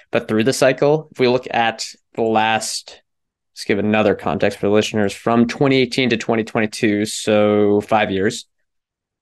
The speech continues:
they generated a cumulative sixteen point four billion dollars in net income. I think they could do higher the next five years, and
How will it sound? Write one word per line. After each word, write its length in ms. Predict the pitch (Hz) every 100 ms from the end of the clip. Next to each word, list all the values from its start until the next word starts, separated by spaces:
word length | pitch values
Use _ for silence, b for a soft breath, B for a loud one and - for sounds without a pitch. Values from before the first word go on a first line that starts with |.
| _ _ _
they 100 | 127
generated 520 | 120 120 110 113 107
a 60 | 95
cumulative 560 | - 135 120 113 107 -
sixteen 480 | - - - 123
point 240 | 107 113 -
four 240 | 120 110
billion 360 | - 113 107 101
dollars 320 | 101 98 98
in 80 | 98
net 160 | 95
income. 460 | 104 101 113 95 - _ _ _ _ _ _ _ _
I 160 | 113 117
think 180 | 123
they 80 | 123
could 100 | 123
do 100 | 117
higher 260 | 113 117 110
the 120 | 110
next 200 | 113 113
five 240 | - 123 123
years, 280 | 147 139
and 240 | 120 92